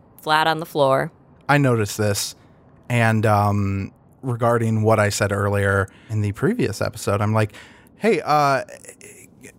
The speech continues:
Speaker 2: Dak, can, can I head to the back and kinda, like, dig through this, the scrap clothes and hats and stuff for,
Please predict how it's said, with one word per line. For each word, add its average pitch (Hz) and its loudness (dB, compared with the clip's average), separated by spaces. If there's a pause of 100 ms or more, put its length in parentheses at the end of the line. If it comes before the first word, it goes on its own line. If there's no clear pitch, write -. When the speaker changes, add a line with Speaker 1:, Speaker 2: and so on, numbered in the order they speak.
(680)
Speaker 2:
Dak, 190 2 (320)
can, - 0 (180)
can 175 0
I 254 4
head 180 -2
to 151 -2
the 117 -2
back 117 2
and 113 0
kinda, 120 2
like, 107 0 (440)
dig 127 2
through 127 -2
this, 113 0
the - -6
scrap - 0
clothes 120 0
and 110 -2
hats 107 0
and 110 -4
stuff 113 0
for, 104 -2